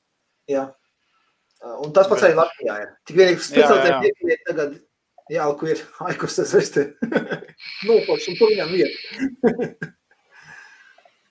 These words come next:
Speaker 1: Tā, un te atkal nestāv aiz restēm. O, Gunts, čau! O, tas, pavisam. Ē,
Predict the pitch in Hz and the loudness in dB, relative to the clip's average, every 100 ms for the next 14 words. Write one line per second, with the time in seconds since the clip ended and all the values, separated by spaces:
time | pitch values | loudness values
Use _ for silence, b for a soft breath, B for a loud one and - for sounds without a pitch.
0 | _ 143 135 123 131 202 196 185 190 151 | _ 2 2 0 0 0 2 2 2 -2
1 | 120 113 131 - 107 - _ _ _ _ | -6 -8 -10 -8 -8 -10 _ _ _ _
2 | _ _ _ _ _ _ _ 247 330 - | _ _ _ _ _ _ _ 4 4 4
3 | 294 381 - - 294 254 151 - _ _ | 6 4 4 -2 4 4 4 -4 _ _
4 | - 269 160 _ 175 _ _ _ _ - | -8 -8 -10 _ -20 _ _ _ _ -16
5 | - 165 151 127 - - - - - - | -10 -10 -10 -14 -14 -14 -14 -14 -14 -14
6 | - - _ _ _ _ _ - | -14 -16 _ _ _ _ _ -12